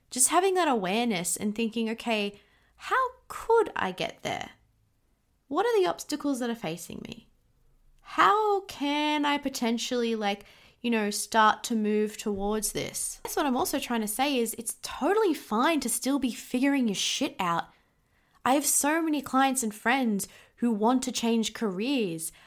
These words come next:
but are finding it challenging to almost even admit that. And why?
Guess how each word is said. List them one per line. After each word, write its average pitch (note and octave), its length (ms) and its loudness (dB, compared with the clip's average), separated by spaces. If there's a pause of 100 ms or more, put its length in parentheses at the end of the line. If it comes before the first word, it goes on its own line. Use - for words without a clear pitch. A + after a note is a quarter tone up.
(320)
but A3+ 140 6
are A#3 40 4
finding A#3 460 4
it A#3 180 -2
challenging G#3 960 2
to - 320 -2 (120)
almost G#3 520 2
even G3+ 280 -2
admit E3 580 -6
that. - 480 -12 (800)
And G#3+ 220 0
why? A#3 640 -6